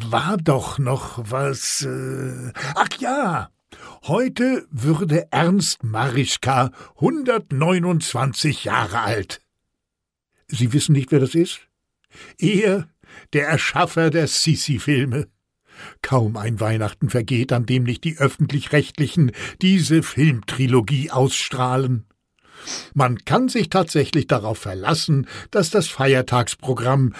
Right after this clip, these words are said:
The Same Procedure as Every Year ist. Angefangen mit Drei Haselnüsse für Aschenbrödel,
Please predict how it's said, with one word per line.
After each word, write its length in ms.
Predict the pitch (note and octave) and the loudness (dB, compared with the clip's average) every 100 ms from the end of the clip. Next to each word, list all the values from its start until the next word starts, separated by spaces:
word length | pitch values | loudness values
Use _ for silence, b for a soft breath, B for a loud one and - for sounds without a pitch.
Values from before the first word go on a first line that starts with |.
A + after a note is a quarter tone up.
| B - | B -2
The 140 | C3+ | 0
Same 380 | - - G#3+ A#3+ | 2 2 0 -2
Procedure 840 | - G3+ - - F#3+ A2 C3+ D3+ - | -2 0 0 0 0 2 2 0 2
as 240 | F#3 E3+ | 0 0
Every 460 | - B3+ C4 C4 G3+ | -2 0 0 0 -2
Year 580 | C#3 A2 E3 C3+ C3 A2+ _ _ | 0 0 2 2 2 -2 _ _
ist. 480 | - D3+ D#3 - - _ _ _ _ B B B | -2 -2 -2 -8 -16 _ _ _ _ B B B
Angefangen 640 | E3+ D#3 D#3+ - D3 C#3 | 2 4 2 2 2 2
mit 220 | A#2+ - b b | 2 -2 b b
Drei 260 | - G#2+ F#2+ | -8 -4 -4
Haselnüsse 840 | E2+ C#3+ C#3+ D3 C3+ C3+ C#3 - C#3 | 0 2 2 2 2 2 0 0 0
für 300 | - D#3+ G3 | 2 0 2
Aschenbrödel, 840 | F#3 - G3+ E3 F3+ F#3 F#3 F#3+ | 0 2 -2 0 2 2 4 0